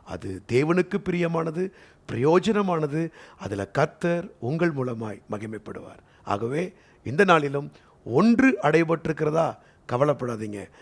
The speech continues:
மற்றொன்று தேவனுக்கு பிரியமானது உங்களுக்காக திறக்கப்படுகிறது. ஜெபிப்போமா? பிதாவே, இந்த காலை வேளையிலும் நாங்கள் உம்மை நோக்கி பார்க்கிறோம். அடைக்கப்பட்ட வாசலையே பேசி அழுத்து குற்ற உணர்வுக்குள்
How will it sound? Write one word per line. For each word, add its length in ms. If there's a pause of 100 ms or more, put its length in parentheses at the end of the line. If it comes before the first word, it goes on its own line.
(160)
மற்றொன்று 760 (300)
தேவனுக்கு 420 (100)
பிரியமானது 680 (120)
உங்களுக்காக 800 (220)
திறக்கப்படுகிறது. 760 (480)
ஜெபிப்போமா? 500 (460)
பிதாவே, 500 (400)
இந்த 200
காலை 260
வேளையிலும் 360 (440)
நாங்கள் 180
உம்மை 140
நோக்கி 320
பார்க்கிறோம். 460 (760)
அடைக்கப்பட்ட 720
வாசலையே 760 (480)
பேசி 580 (200)
அழுத்து 600 (1080)
குற்ற 380
உணர்வுக்குள் 720